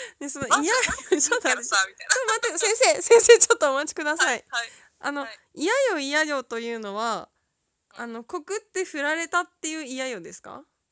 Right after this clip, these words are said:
Speaker 2: なんちゅうのかな。告って、あのね、私告白するっていうよりも、もう好きがバレちゃうから。
Speaker 1: あ、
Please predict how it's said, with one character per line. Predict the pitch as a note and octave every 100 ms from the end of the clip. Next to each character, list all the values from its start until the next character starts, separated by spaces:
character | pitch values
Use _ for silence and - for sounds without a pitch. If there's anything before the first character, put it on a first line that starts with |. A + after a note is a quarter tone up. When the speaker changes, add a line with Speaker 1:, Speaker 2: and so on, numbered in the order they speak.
| _ _ _ _
Speaker 2:
な | C#4
ん | E4
ち | C4+
ゅ |
う | A3
の | F#3
か | F3
な。 | E3+ E3+ _ _ _ _ _ _ _
告 | _ _
っ | - A4 A#4+ _ -
て、 | A#3 A#3 - A#3 G#3+
あ |
の | G#3+
ね、 | G#3 G#3 F#3+
私 | F#3+ C#4 -
告 | - A#3+ - E4
白 | G4+ G#4 - G4
す | -
る | E4+ F4
っ |
て | - A3
い |
う | G#3+
よ |
り | G3
も、 | F#3 F3+
も | F3+
う |
好 | G3
き | - D#4+
が | C#4+
バ | G3+ A3+
レ | A3+
ち | G#3+
ゃ | E3
う |
か | -
ら。 | E3+ E3 _ _ _
Speaker 1:
あ、 | A3 A#3